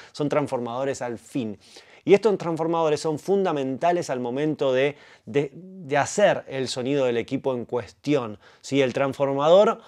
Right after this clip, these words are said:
le da carácter al sonido, le da un carácter muy en particular, por eso un preamplificador A P I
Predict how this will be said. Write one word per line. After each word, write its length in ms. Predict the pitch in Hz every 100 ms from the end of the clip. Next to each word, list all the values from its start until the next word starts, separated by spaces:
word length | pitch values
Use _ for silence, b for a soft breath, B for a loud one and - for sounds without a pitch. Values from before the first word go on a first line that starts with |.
| B B B - - -
le 180 | 139
da 220 | 151 196 202
carácter 640 | 151 151 170 - 180 160
al 200 | - 143
sonido, 400 | 127 131 127 113
le 60 | 104
da 80 | 127
un 80 | 147
carácter 360 | 147 147 131
muy 220 | 131 160
en 120 | 156 135
particular, 560 | 131 120 113 156 135
por 140 | 120 135
eso 140 | 151
un 60 | 127
preamplificador 640 | 123 113 110 110 123 131
A 140 | 127
P 140 | - 123
I 200 | 151